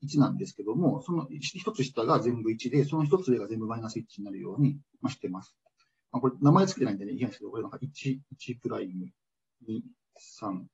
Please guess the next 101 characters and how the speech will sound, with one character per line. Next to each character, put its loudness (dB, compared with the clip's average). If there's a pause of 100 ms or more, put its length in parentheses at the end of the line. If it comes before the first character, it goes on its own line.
(180)
四、 -6 (540)
五、 -2 (380)
六 -10
で、 2
こ -12
こ -8
に -10
二 -8
プ -12
ラ -4
イ -6
ム -8
か -12
な。 -4 (360)
で、 -14
三 -12
プ -16
ラ -8
イ -6
ム、 -12 (100)
四 -6 (120)
プ -16
ラ -20
イ -20
ム、 -20 (500)
五 -8 (140)
プ -14
ラ -18
イ -20
ム、 -20 (100)
六 -20
プ -16
ラ -16
イ -20
ム。 -10
ま -8
あ、 -8
こ 0
ん 6
な 6
感 4
じ 6
に、 4 (380)
え 0
っ -4
と、 -4
頂 8
点 -2
の -6
番 0
号 2
を 0
つ -20
け 0
て、 2 (340)
こ 0
の -2
行 2
列 -6 (260)
作 -4
っ -14
て -8
ま -10
す。 -20 (920)
で、 2
そ 10
う 8
す 10
る 8
と 8
で 6
す -6
ね、 -2
で、 6
ま 6
あ、 4
こ 6
れ 10
ぐ 10
ら 8
い 8
だ 8
っ -2
た -2
ら、 4
ま -2
あ、 -12
手 8
計 8
算 0
で -8
き 6
る 4
か -4
な -6
っ -6
て 0
い -4
う -6
感 6
じ 0